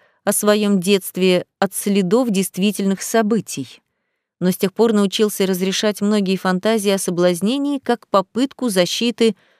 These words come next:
от воспоминаний о собственной сексуальной деятельности, детской мастурбации. С этим разъяснением отпало подчёркивание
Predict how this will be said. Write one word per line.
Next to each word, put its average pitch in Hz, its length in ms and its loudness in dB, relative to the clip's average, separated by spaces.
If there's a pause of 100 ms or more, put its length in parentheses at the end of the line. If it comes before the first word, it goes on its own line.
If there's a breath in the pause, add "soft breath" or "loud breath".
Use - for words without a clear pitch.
(160)
от 202 180 0
воспоминаний 190 960 0
о 180 80 0
собственной 214 680 0
сексуальной 180 600 0
деятельности, 143 840 -4 (260 soft breath)
детской 190 380 -2
мастурбации. 160 960 -4 (1000)
С - 120 -4
этим 202 240 0
разъяснением 220 720 0
отпало 220 400 0
подчёркивание 190 960 0